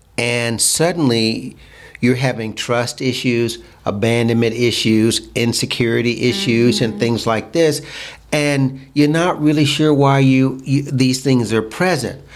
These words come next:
Speaker 1: So when I'm listening to the client, I'm like, "Okay, all right, I'm looking at a good-looking person here."
Speaker 2: Yeah.
Speaker 1: First of all, right? So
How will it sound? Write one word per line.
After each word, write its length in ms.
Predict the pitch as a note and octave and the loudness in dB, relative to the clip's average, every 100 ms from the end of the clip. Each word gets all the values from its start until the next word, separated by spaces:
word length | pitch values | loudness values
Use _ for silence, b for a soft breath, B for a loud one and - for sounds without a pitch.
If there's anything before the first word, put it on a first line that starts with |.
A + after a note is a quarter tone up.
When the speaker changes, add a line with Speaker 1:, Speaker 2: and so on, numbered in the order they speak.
| B | B
Speaker 1:
So 240 | B E3+ D3 | B 2 4
when 220 | C3+ C3+ | 4 4
I'm 240 | C#3+ A3+ A#3 | 4 4 4
listening 380 | F3+ - C#3 C3 | 4 4 2 2
to 100 | B2 | 0
the 120 | A#2+ | -2
client, 440 | - A2+ A#2 B2+ | -2 0 2 2
I'm 160 | C3+ D#3+ | 2 2
like, 220 | B2 A#2 | 0 0
"Okay, 560 | F3 G3+ D3+ B2+ D#3 G3+ - _ b b b - | -2 0 0 0 0 -4 -12 _ b b b -4
all 120 | D#3 | 0
right, 360 | F#3+ D3 E3+ - B B B | 2 2 0 -4 B B B
I'm 180 | C#3+ A3+ | -2 2
looking 280 | A3+ F#3+ E3+ | 2 4 2
at 100 | D3 | 4
a 40 | |
good-looking 540 | C#3 F#3 G3 F3+ D#3 C#3+ | 2 2 2 0 0 0
person 380 | D3 C#3+ B2+ G#2+ | 0 0 0 -2
here." 360 | G2 - - - | -4 -8 -10 -16
Speaker 2:
Yeah. 140 | G#3+ G#3+ | -6 -2
Speaker 1:
First 220 | E3+ D3+ | 0 0
of 100 | A2 | 0
all, 160 | G2+ | 0
right? 320 | F#2+ G#2+ B2 - | 0 -2 -2 0
So 260 | C#3 A#2 | 0 0